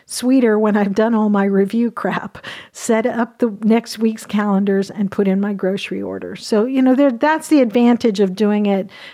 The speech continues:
Friday afternoon, evening. But if Friday afternoons don't work for you, maybe you can do it first thing Monday morning. Uh, just find a time that does work for you. And this is, I'm talking about work. For personal life,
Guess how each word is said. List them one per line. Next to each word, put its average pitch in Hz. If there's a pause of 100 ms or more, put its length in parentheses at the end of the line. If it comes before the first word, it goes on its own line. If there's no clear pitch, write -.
Friday 214
afternoon, 196
evening. 202 (220)
But 294
if 302
Friday 311
afternoons 247
don't 202
work 202
for -
you, 277 (120)
maybe 208
you 262
can 262
do 277
it 277
first 240
thing 254
Monday 254
morning. 262
Uh, 190 (260)
just 240
find 277
a 277
time 233
that 196
does 190
work 185
for 185
you. 202 (360)
And 208
this 247
is, 233
I'm 214
talking 214
about 202
work. 208 (240)
For 220
personal 285
life, 214